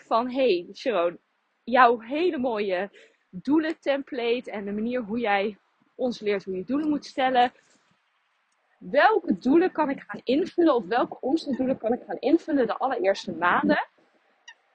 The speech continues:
Zonder dat ik een aanbod heb. Want ik heb nog niks wat ik kan verkopen, want dat moet ik nog creëren."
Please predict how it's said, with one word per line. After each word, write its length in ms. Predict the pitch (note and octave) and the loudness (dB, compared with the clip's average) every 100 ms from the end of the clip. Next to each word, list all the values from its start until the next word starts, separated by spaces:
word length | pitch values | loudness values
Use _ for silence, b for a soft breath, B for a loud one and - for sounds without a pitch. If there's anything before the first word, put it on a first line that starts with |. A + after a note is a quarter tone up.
| - | -4
Zonder 320 | E4+ G4 F#4 | 2 6 6
dat 160 | D4+ | 4
ik 180 | D4 - | 4 0
een 180 | A#3+ A3+ | -2 0
aanbod 460 | C#4+ F#4+ A#3 F3 - | 2 2 2 0 -4
heb. 200 | F3+ - - | -10 -10 -8
Want 220 | A#3 B3+ | -2 -2
ik 100 | - | 0
heb 200 | C4 F#4+ | -2 -2
nog 180 | F4 - | -2 0
niks 320 | C#4 F4+ - | 0 -2 0
wat 120 | C#4+ | 0
ik 80 | - | 2
kan 180 | C4+ A#3 | -2 -6
verkopen, 500 | - A#3+ A#3 D4+ D4+ | -4 0 0 0 -4
want 140 | A#3 | -4
dat 140 | A#3+ | -4
moet 140 | G3+ G#3+ | -2 -2
ik 100 | G#3+ | 0
nog 340 | A3 A3+ - | 0 -2 -6
creëren." 720 | - - B3+ F4 C#4+ E3 E3 | -10 -4 0 4 2 2 -6